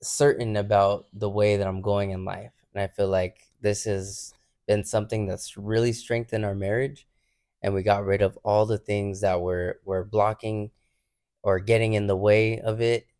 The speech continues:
And I feel like the, the enemy just had so much to do with it, 'cause he uses the desires of the flesh to destroy your marriage,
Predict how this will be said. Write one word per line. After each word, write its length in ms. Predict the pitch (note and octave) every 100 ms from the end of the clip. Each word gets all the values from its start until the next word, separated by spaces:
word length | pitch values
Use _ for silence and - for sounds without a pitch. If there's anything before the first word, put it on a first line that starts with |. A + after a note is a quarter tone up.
| -
And 140 | G2+
I 80 | F#2+
feel 160 | -
like 220 | G#2+ F#2+ G#2
the, 220 | G2+ -
the 160 | - -
enemy 640 | A2+ B2 B2+ C3 C3+ C3 - _ _ -
just 200 | G2 -
had 300 | G#2+ F#2+ -
so 240 | - C3
much 240 | C3 B2+ -
to 80 | G#2
do 180 | G2+
with 220 | F#2+ F2+ F2+
it, 180 | F#2 - _ _ _ _
'cause 160 | A2+ G#2+
he 100 | A2+
uses 560 | A2+ A#2 A2+ G#2 G#2+ -
the 140 | G#2+
desires 480 | G2+ G2 G2+ G2 F#2+
of 100 | F#2+
the 100 | F#2
flesh 520 | - - G2+ - - _ _ _ _ _ _ _
to 80 | A2
destroy 560 | G2 F#2 - A2+ G#2+ G2+
your 140 | F#2+
marriage, 580 | F#2+ A2 A2+ A2+ A2 -